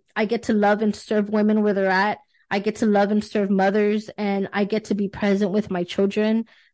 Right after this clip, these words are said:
I get to be a mother that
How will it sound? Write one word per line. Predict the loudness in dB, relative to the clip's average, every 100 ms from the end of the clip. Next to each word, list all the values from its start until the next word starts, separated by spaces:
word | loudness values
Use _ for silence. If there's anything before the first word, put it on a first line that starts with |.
| _ _
I | -2
get | 0 0
to | 0
be | 0 2 2 0 2
a | 4 4 4 0 0
mother | 2 2 2 0
that | 0 -2